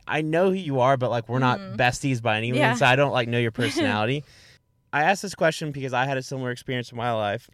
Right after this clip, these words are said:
Speaker 1: but rather than a couple years, it was, like, twenty-something years.
Speaker 2: Yeah.
Speaker 1: But when I looked back on it, I was like, "Wow, like, I knew it all along."
Speaker 2: Mm-hmm.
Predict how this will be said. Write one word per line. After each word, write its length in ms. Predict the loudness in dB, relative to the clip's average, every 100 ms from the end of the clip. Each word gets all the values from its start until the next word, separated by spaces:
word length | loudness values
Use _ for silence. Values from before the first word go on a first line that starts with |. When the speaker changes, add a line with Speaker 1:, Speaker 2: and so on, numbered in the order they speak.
| -4
Speaker 1:
but 120 | 2
rather 240 | 4 6
than 80 | 4
a 60 | 0
couple 260 | -2 -2
years, 240 | -2 -2 -2
it 80 | -4
was, 140 | -6
like, 260 | -4 -4 -6 _ -6
twenty-something 500 | 0 2 2 -2 -2
years. 320 | -4 -4 -8
Speaker 2:
Yeah. 300 | -10 -10 -10 -16 _ _ _
Speaker 1:
But 400 | -2 4 4 4
when 200 | -2 -2
I 100 | 0
looked 240 | 0 -2 2
back 300 | 4 4 2
on 180 | 2
it, 140 | 2 0
I 120 | 0
was 180 | 0 -2
like, 220 | -4 -6
"Wow, 280 | 0 2 2
like, 140 | 0 0
I 100 | -2
knew 160 | 0 0
it 60 | 2
all 200 | 2 0
along." 440 | -2 -4 -4 -6 -10
Speaker 2:
Mm-hmm. 420 | -10 -10 -10 -12